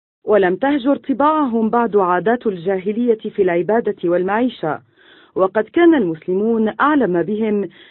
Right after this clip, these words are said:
من أن يدهمهم بالمفاجأة من قبلهم، لأنهم عرفوا طويتهم قبل ذلك من القرآن الكريم.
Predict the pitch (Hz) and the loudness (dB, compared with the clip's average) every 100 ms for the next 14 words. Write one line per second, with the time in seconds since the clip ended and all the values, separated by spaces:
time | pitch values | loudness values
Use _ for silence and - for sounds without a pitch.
0 | - 220 220 208 208 196 226 294 285 277 | -2 -2 0 2 2 2 2 2 2 2
1 | 262 202 170 175 196 185 202 190 214 208 | 2 2 0 -4 -4 -2 -2 -4 -4 -6
2 | 196 - 202 220 302 202 170 156 156 156 | -6 -6 -8 -6 -6 -4 -4 -2 -2 -4
3 | - _ _ _ - 165 170 175 185 175 | -6 _ _ _ -2 0 0 0 -2 0
4 | 233 262 - 226 247 254 247 247 262 254 | 0 -2 -4 -6 -2 0 0 -2 -2 0
5 | 240 233 196 185 180 202 196 190 196 180 | 0 -2 -4 -4 -2 -2 0 -2 -2 -4
6 | 175 - 185 185 165 160 190 - 226 262 | -4 -4 -2 -2 -4 -4 -4 -2 -2 -2
7 | 240 262 233 175 160 156 151 | -2 -2 -2 -2 -2 -4 -6